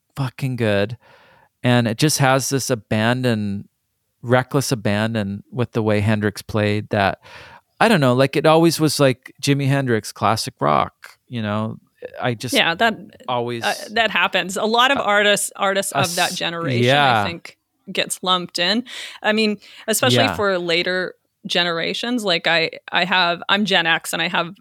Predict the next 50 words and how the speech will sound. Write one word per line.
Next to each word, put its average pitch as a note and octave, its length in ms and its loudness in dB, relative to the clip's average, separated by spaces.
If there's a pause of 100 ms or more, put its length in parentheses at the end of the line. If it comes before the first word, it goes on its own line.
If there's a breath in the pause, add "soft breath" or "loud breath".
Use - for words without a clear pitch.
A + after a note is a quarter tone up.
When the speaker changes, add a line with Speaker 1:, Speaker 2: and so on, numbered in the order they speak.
(140)
Speaker 2:
um, F3 300 -4
millennial F3+ 460 -2
friends F3 480 -4
who F3 100 -6
are E3+ 120 -4
just F3 220 -6
like, F3 180 -6
"The F#3 60 -4
Beatles, E3+ 400 -4
shut F#3+ 300 0
up, E3 200 -2
they F3 120 -4
suck," - 500 -4 (100)
you G3 120 -4
know, F3+ 100 -2
because - 460 -2
for - 180 0
Speaker 1:
Yeah. A3 40 4
Speaker 2:
that G#3 200 2
same G#3 320 0
reason, G#3 600 -2
Speaker 1:
<laughs> - 100 -6
Speaker 2:
like, F#3+ 220 0
they're G#3 100 2
just A3 240 0
Speaker 1:
Yeah. A3+ 40 4
Speaker 2:
like, G#3+ 120 0
"It's - 220 -6
always G#3 440 2
something G3 360 -4
I E3+ 60 2
Speaker 1:
Yeah. E3+ 80 0
Speaker 2:
heard." - 520 -10 (260)
Speaker 1:
Yeah, C3 240 2 (140)
but C#3 140 2
when C#3+ 180 2
you C#3+ 160 2
actually C3+ 480 0
listen A#2 380 0
to A2 140 -4
it, G2+ 220 -2
and A#2+ 160 0
so C#3 140 0
listening C3+ 480 0
to A#2+ 140 -4
this A2 260 -2 (200)
recording A2+ 640 0
of G#2 120 -4 (220)
Voodoo A#2+ 200 -2
Child, G#2+ 320 0